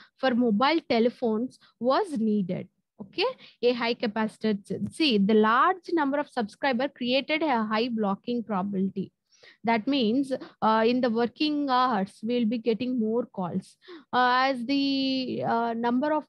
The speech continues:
uh, users and subscribers are limited, uh, the probability of getting a call is also very less. So because of that,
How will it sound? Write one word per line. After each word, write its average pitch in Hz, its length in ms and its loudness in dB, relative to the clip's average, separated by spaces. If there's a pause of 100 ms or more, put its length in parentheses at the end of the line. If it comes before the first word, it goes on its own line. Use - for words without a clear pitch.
uh, 214 480 -2 (720)
users 302 560 0
and 233 160 -2
subscribers 277 640 -2
are 247 80 0
limited, 285 680 0 (360)
uh, 294 460 0
the 262 100 0
probability 277 480 -2
of 302 160 -6
getting 294 320 0
a 285 60 2
call 233 360 0
is 247 180 -2
also 220 340 0
very 196 420 2
less. - 300 -12 (300)
So 285 100 -2
because 262 400 0
of 349 180 -2
that, 403 120 2